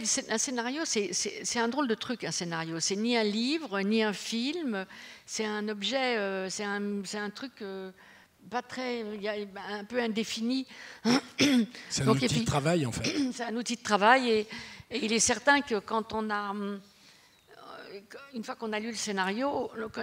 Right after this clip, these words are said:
Speaker 1: <clears throat> et quand on voit le, le réalisateur, <clears throat> excusez-moi, on, on a besoin de poser des questions parce qu'il y a des choses peut-être qui, peut-être qui peuvent, bah, nous échapper et d'avoir une réponse. Mais, euh,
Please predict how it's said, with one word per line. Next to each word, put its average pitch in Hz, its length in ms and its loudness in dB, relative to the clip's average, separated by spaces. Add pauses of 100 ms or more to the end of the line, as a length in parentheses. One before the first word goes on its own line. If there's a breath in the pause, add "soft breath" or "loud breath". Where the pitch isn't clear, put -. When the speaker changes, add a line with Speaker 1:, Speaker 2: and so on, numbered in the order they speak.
(120)
Speaker 1:
<clears throat> 302 300 6
et 240 60 6
quand 233 200 -2
on 220 100 -4
voit 220 140 4
le, 185 300 2
le 180 100 0
réalisateur, 190 720 0 (640 loud breath)
<clears throat> 269 280 -4
excusez-moi, 175 540 -10 (500 loud breath)
on, 214 440 4 (240)
on 208 100 2
a 220 80 8
besoin 208 220 4
de 240 60 0
poser 214 220 -2
des 190 120 -2
questions 262 420 -2
parce 208 200 -2
qu'il 214 120 -4
y 196 60 0
a 190 60 4
des 196 80 0
choses 233 200 2
peut-être 208 300 0
qui, - 140 -14
peut-être - 840 -6
qui - 120 -8
peuvent, 180 240 -6 (140)
bah, 185 140 -6
nous 180 240 -4
échapper 233 540 -4 (540 loud breath)
et 175 180 -6
d'avoir 175 340 -2
une 180 120 -2
réponse. 202 640 -4 (480 loud breath)
Mais, 170 360 0
euh, 160 720 0